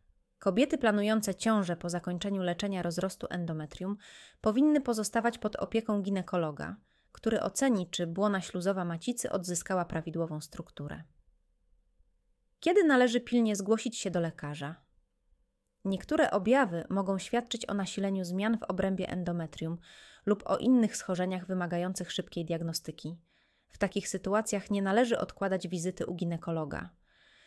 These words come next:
Pilnej konsultacji wymagają przede wszystkim krwawienie z dróg rodnych po menopauzie,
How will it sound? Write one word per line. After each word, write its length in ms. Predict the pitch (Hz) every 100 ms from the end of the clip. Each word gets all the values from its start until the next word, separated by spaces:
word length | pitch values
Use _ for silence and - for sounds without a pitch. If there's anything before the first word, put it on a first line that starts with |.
| _ _ -
Pilnej 340 | 294 311 277
konsultacji 840 | 262 226 214 208 208 208 - 165 _
wymagają 540 | 180 185 170 170 175 170
przede 240 | 254 233
wszystkim 600 | 220 160 - - 160 185 - - - - - - _ _
krwawienie 640 | - 214 208 202 254 254 220
z 80 | 180
dróg 280 | 220 247 -
rodnych 400 | 202 190 175 180
po 120 | -
menopauzie, 720 | 175 170 165 170 147 160 156